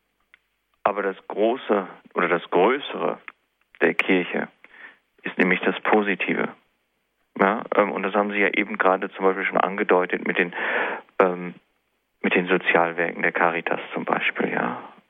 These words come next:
ähm, mit dem Dienst an den Armen in der dritten Welt. Aber das geht auch in, das geht auch in das Spirituelle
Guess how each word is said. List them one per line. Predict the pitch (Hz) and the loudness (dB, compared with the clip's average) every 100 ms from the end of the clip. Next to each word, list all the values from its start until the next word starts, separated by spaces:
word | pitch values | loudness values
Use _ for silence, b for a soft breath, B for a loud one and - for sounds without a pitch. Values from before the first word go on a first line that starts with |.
| - | 2
ähm, | 87 90 90 - | 2 0 -6 0
mit | - 95 | 2 4
dem | 95 92 | 2 2
Dienst | 95 95 - | -2 0 2
an | 87 | 2
den | 92 | 2
Armen | - 90 92 90 | 2 2 2 -4
in | 90 | -2
der | 87 | 0
dritten | 87 90 90 | 0 0 0
Welt. | 87 87 87 - - B B B B B B B B B | 2 2 0 -6 -10 B B B B B B B B B
Aber | - 113 | 2 4
das | 110 107 | 2 0
geht | 127 - | 2 4
auch | 120 110 | 2 2
in, | 117 110 - B B B - _ _ _ _ - | -2 -4 -8 B B B -20 _ _ _ _ -12
das | - - | -8 0
geht | - 107 | 2 2
auch | 107 | 0
in | |
das | 104 104 - | -2 -4 -6
Spirituelle | - 104 104 - - 113 120 98 | 2 2 4 2 4 2 0 -4